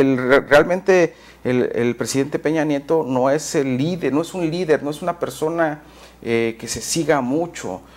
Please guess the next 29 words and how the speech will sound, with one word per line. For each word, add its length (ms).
Este, 680
much-, 240
muchos 420
priistas, 400
pues 180
bueno, 280
no, 400
bueno, 260
sí 120
es 120
el 80
jefe 320
político, 840
pero, 360
pero 180
no 160
es 120
realmente 400
un 120
líder, 360
o 80
sea, 160
no, 200
no, 320
no 200
lo 160
ven 140
como 320
tal. 340